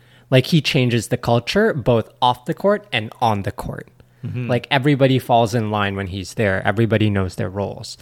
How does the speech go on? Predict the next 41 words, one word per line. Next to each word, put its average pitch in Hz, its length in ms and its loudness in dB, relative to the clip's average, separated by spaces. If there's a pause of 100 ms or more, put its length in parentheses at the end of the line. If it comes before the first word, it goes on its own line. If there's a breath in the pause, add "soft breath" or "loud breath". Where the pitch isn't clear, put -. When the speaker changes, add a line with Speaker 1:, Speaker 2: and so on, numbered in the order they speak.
(680 soft breath)
Speaker 1:
It's 135 180 2
not 160 160 4
the 156 60 2
same 135 180 2
with 104 160 -2
Booker. - 500 -6
Booker 131 460 4
is, 120 220 4
like, 110 220 2
your 110 120 2
scorer. 107 460 2
He, 147 400 -4
his 165 400 2
role 147 360 6
is 165 140 4
very 143 220 4
similar 135 340 2
to, 135 140 -2
like, 120 160 0
a 110 40 -2
Bradley 101 340 0
Beal, 95 360 -6 (320 soft breath)
Speaker 2:
Mm-hmm. 131 200 -12 (120)
Speaker 1:
right? 113 160 2
You 117 140 0
come 143 260 0
in, 123 380 2
you're 131 160 2
not 135 220 4
necessarily 127 520 2
the 110 120 0
leader, 131 580 2 (100)
though 117 140 0
you 104 160 2
kind 131 320 0
of 90 100 -10
are. 120 240 -4 (320 soft breath)
You're 135 200 6
the 113 100 4
scorer, - 640 0 (540)
right? 101 340 -2